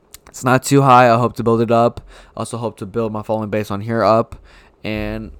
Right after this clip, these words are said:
let's just get into this Talking Peach segment. And I just say we just start off with baseball. You know, the Braves are the only Atlanta team that is playing currently because, you know, the Hawks didn't make the bubble.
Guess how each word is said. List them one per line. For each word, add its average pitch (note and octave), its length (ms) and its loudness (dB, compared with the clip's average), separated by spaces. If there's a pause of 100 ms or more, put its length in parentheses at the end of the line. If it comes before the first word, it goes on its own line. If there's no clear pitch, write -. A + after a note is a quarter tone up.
(140)
let's A2 200 -8
just F3+ 220 -6
get C#3+ 180 0
into C#3 380 -2
this B2+ 420 -2 (680)
Talking D3 720 -4
Peach - 440 -8
segment. B2+ 600 -4
And A#2+ 600 -4 (560)
I A#2+ 160 2
just E3 220 -4
say C3+ 380 0
we C3+ 100 2
just B2 180 -4
start A#2 200 4
off B2 100 0
with A#2+ 80 -4
baseball. A2 500 0
You G#2 120 -10
know, G#2 320 -6 (100)
the G#2+ 80 -6
Braves A2+ 400 2
are A2+ 240 4
the G#2 120 -2
only G#2+ 380 -4 (220)
Atlanta G2+ 300 -4
team G#2 240 -8
that G2 140 -4
is G2 120 -4
playing G2 320 -2
currently G2+ 400 -4
because, G2 320 -6
you G2+ 80 -6
know, F#2+ 180 -4
the F2+ 120 -6
Hawks G2 500 -2 (480)
didn't G#2 160 -4
make F#2 140 -6
the F#2+ 80 -8
bubble. G#2 480 0